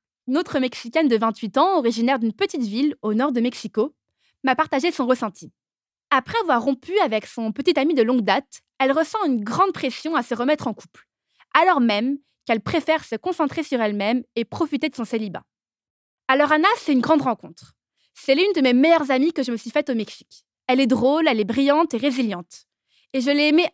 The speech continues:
instantanément, et je peux vous dire que je suis pas la seule. Je l'ai rencontrée à un moment où elle profitait pleinement de son célibat, tout en étant invitée chaque week-end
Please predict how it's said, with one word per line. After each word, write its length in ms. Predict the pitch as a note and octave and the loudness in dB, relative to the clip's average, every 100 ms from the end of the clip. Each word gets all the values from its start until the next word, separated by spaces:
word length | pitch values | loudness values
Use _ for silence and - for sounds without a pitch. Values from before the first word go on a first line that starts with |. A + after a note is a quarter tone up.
| - | -2
instantanément, 800 | F4 - C#4 C4 B3+ A3+ G3+ C#4 _ _ - | -2 0 0 0 0 0 -2 -6 _ _ -12
et 60 | |
je 60 | C4 | -6
peux 60 | C#4 | -2
vous 100 | C4+ | -2
dire 80 | |
que 60 | F4 | -2
je 40 | |
suis 80 | - | -4
pas 140 | B3+ B3 | -2 -2
la 100 | G#3 | -2
seule. 220 | - - _ _ _ _ _ _ _ _ _ B3+ | -10 -20 _ _ _ _ _ _ _ _ _ 2
Je 40 | |
l'ai 60 | D4 | 6
rencontrée 400 | D#4+ F4 - A4 | 6 2 0 2
à 20 | F#4 | 4
un 40 | |
moment 300 | C4+ C4 F4+ | 4 4 4
où 40 | |
elle 80 | E4+ | 2
profitait 440 | - C4+ D4 D4 C#4+ | 0 -4 -2 -2 -4
pleinement 420 | - E4+ E4 F4 | 0 0 2 0
de 60 | |
son 140 | E4 B3+ | -2 -4
célibat, 460 | C4+ B3 G3+ D3+ _ _ _ _ _ _ - | -2 -4 -4 -8 _ _ _ _ _ _ -12
tout 160 | E4+ | -2
en 100 | E4+ | 0
étant 280 | C#4+ A#3+ E4+ | 2 2 2
invitée 340 | D4+ A#3+ D4 D4+ | 2 -2 -4 -4
chaque 420 | - - G4 - | -2 -2 -2 -2
week-end 380 | C#4 B3 A#3+ | -4 -2 0